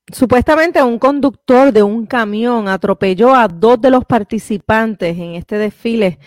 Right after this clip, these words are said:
eh, del orgullo L G B T Q plus, eh, ¿verdad? En Fort Lauderdale, como tú bien dijiste, al sur del estado de la Florida.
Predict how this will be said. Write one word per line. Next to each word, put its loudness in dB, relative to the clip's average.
eh, -2
del 2
orgullo 2
L 2
G 2
B 0
T -4
Q -12
plus, 2
eh, -4
¿verdad? -2
En -4
Fort 0
Lauderdale, 4
como -2
tú -2
bien -2
dijiste, 0
al 0
sur 0
del 2
estado 2
de 4
la 2
Florida. 0